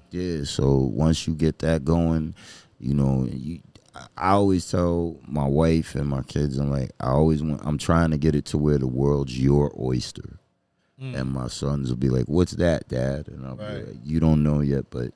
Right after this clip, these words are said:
Speaker 1: you will."
Speaker 2: Yeah, you, you're gonna benefit
Speaker 1: You're
Speaker 2: from my
Speaker 1: gonna
Speaker 2: hard
Speaker 1: be,
Speaker 2: work.
Speaker 1: exactly. So just, just try.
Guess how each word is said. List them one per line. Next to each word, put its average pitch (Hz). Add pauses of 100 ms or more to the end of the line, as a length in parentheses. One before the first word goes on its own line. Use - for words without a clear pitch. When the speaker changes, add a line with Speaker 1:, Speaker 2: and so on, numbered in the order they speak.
(120)
Speaker 1:
you 78
will." 73
Speaker 2:
Yeah, 101 (200)
you, 117
you're 123
gonna 120
benefit 113
Speaker 1:
You're 92
Speaker 2:
from 92
my 92
Speaker 1:
gonna 85
Speaker 2:
hard 87
Speaker 1:
be, 71
Speaker 2:
work. 85
Speaker 1:
exactly. 78
So 73 (520)
just, 71
just -
try. -